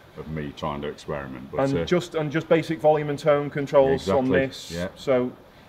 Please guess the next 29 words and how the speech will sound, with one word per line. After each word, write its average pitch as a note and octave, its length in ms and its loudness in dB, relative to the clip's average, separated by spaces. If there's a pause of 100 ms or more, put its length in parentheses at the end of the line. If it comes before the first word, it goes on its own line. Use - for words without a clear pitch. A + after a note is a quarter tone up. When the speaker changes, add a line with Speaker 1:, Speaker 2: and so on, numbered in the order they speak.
Speaker 2:
and C3+ 160 2
you've B2+ 100 0
done C3+ 220 2
the, B2+ 340 2
the A#2+ 80 -6
Billy B2+ 260 2
Sheehan B2 340 0
sculpting, C3 500 0
I - 20 4
noticed, B2+ 340 2
Speaker 1:
I, C#3+ 60 8
Speaker 2:
on C#3+ 80 6
the C#3 60 4
Speaker 1:
I C#3 160 6
Speaker 2:
maple. C#3 200 2
Speaker 1:
did, A#2+ 220 6
but A2+ 220 0
strangely B2+ 400 0
enough, B2+ 320 0
we, A#2 120 -2 (120)
it, A#2+ 160 -4 (320)
we A#2 100 -2
did A2+ 240 -4
that G#2 180 0
when F#2 200 -2
we F#2 100 0
were F#2 120 0
about F#2+ 360 -4
eighteen. G2 640 -6